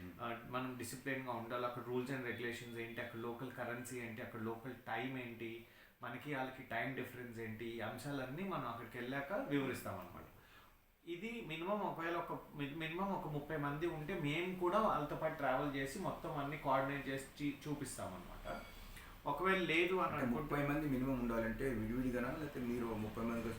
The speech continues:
Speaker 1: గ్రూప్గా వస్తారా?
Speaker 2: లేదు, ఒక ముప్పై మంది, అంటే మేము మా ట్రావెల్ ఏజెంట్ తరఫున ఒక ముప్పై మంది ఒకేసారి వస్తే మేము ఆ ముప్పై మందికి చేస్తాం.
Speaker 1: టికెట్ డిస్కౌంట్ ఏమైనా ఉంటుందా లేదంటే?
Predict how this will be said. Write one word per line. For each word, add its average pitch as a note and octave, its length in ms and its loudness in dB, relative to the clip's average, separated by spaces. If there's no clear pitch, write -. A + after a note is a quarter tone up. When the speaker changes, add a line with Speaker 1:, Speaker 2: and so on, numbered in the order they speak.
Speaker 1:
గ్రూప్గా G#2+ 320 0
వస్తారా? D#3+ 260 2
Speaker 2:
లేదు, F3 180 10
ఒక D3+ 120 6
ముప్పై D3+ 340 4
మంది, D3 240 4
అంటే D3 220 2
మేము D3 460 6
మా C#3+ 180 8
ట్రావెల్ D3+ 400 8
ఏజెంట్ D3+ 260 0
తరఫున C3+ 320 0
ఒక G3+ 160 4
ముప్పై C#3+ 280 0
మంది C#3+ 460 2
ఒకేసారి D#3 500 4
వస్తే C3+ 260 2
మేము F3+ 240 4
ఆ C3+ 40 6
ముప్పై C3+ 300 2
మందికి D3 400 0
చేస్తాం. - 280 -4
Speaker 1:
టికెట్ B2 220 2
డిస్కౌంట్ G#2 320 0
ఏమైనా F2+ 160 2
ఉంటుందా F#2 220 -4
లేదంటే? G2 360 -4